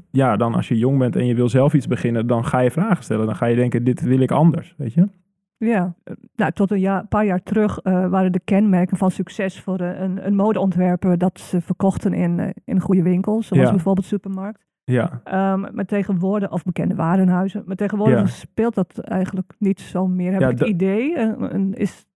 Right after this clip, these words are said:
Speaker 2: op eerste instantie is het, komt het verhaal.
Speaker 1: Ja, dat is zo
Speaker 2: Nee.
Speaker 1: grappig. Dat is dus, denk ik, tijdens Bonnensuits is die,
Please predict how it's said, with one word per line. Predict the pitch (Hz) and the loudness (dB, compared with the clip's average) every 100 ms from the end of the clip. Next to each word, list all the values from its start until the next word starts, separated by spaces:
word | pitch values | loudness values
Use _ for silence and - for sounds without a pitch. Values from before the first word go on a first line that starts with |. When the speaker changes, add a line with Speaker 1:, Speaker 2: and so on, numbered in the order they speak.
| _ | _
Speaker 2:
op | - | -20
eerste | - 196 196 | -8 -6 -4
instantie | 214 208 196 196 185 | -4 -2 -2 -2 -2
is | |
het, | 185 190 _ | -4 -6 _
komt | 202 | -2
het | 180 | -2
verhaal. | - 185 190 226 294 - _ _ | -2 0 0 0 -2 -6 _ _
Speaker 1:
Ja, | 135 131 | 2 2
dat | 120 156 | 4 4
is | 170 | 4
zo | - | 4
Speaker 2:
Nee. | 139 | 4
Speaker 1:
grappig. | - 143 135 | 4 2 0
Dat | - 131 | 0 0
is | 143 | 2
dus, | 135 135 | 0 0
denk | 127 131 131 | 0 0 0
ik, | 127 | -2
tijdens | 123 120 123 131 113 | 0 2 2 0 0
Bonnensuits | 117 127 - 117 117 - - - _ | 0 2 0 -2 -4 -8 -20 -20 _
is | 127 110 | -6 0
die, | 123 135 - | 2 2 -2